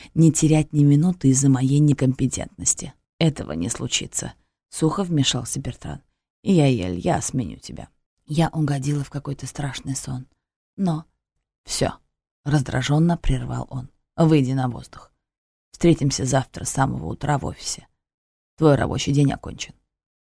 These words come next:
В отличие от Шона, он говорил вполголоса, но его приговор пересмотру не подлежал. Я знала, что у Бертрана никто не имеет права на ошибку.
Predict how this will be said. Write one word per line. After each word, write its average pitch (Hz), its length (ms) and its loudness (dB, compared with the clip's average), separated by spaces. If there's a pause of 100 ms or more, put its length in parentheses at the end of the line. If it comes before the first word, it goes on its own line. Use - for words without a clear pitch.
(220)
В 135 80 -4
отличие 156 500 2
от 147 200 -4
Шона, 190 460 0 (460)
он 160 200 2
говорил 147 300 2
вполголоса, 143 880 -2 (520)
но 147 100 2
его 147 240 6
приговор 147 540 -2
пересмотру 151 640 -4
не 131 160 0
подлежал. 135 600 -4 (680)
Я 160 180 -2
знала, 175 320 -2
что - 420 -12
у 156 100 -8
Бертрана 160 560 -4
никто 156 400 -2
не 165 180 2
имеет 160 260 0
права 160 300 -2
на 156 160 2
ошибку. - 540 -6